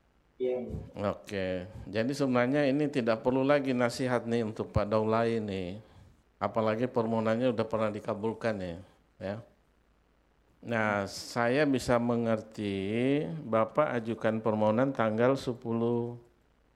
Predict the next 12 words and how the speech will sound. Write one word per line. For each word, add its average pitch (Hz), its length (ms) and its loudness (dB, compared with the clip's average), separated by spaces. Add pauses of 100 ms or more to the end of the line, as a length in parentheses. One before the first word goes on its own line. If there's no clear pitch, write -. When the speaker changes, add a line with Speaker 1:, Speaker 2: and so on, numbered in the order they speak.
(220)
Speaker 2:
Juni 127 800 2
ya. 131 320 -2 (1200)
Nah, 120 240 0
tanggal 131 320 4
sepuluh 135 320 4
Juni 135 400 4
itu 185 120 0
kalau 131 280 2
tidak 120 360 0
salah 131 360 0
pas 160 320 -2
pembacaan 139 1400 0